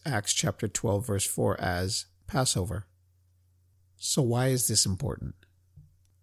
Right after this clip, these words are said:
The vital narrative changes throughout history,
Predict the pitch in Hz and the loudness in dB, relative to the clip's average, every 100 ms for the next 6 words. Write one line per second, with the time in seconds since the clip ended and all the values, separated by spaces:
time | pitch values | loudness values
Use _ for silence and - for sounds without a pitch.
0 | _ - 135 139 170 175 147 139 139 127 | _ -2 2 2 4 4 4 4 4 2
1 | 120 101 98 - - - 139 156 107 101 | 0 0 -2 -8 -4 0 2 2 0 0
2 | 98 - - - 123 113 92 - 170 135 | 0 -2 -6 -8 -2 0 0 0 0 2
3 | - 69 57 | 2 -2 -6